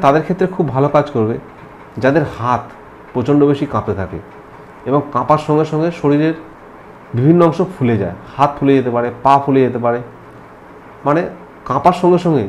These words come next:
যদি প্রচণ্ডভাবে ফুলে যেতে থাকে শরীরের যে কোনো অংশ, তাদের ক্ষেত্রে খুব ভালো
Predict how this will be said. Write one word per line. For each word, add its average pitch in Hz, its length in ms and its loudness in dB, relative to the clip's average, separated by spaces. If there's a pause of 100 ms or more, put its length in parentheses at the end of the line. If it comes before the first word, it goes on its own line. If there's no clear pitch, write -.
(140)
যদি 131 120 -2 (100)
প্রচণ্ডভাবে 160 420 4 (120)
ফুলে 147 260 2
যেতে 143 160 2
থাকে 123 200 0
শরীরের 113 320 0
যে 120 140 0
কোনো 123 200 0
অংশ, 104 140 -2 (420)
তাদের 135 220 2
ক্ষেত্রে 135 240 -4 (160)
খুব 143 200 -6
ভালো 135 140 4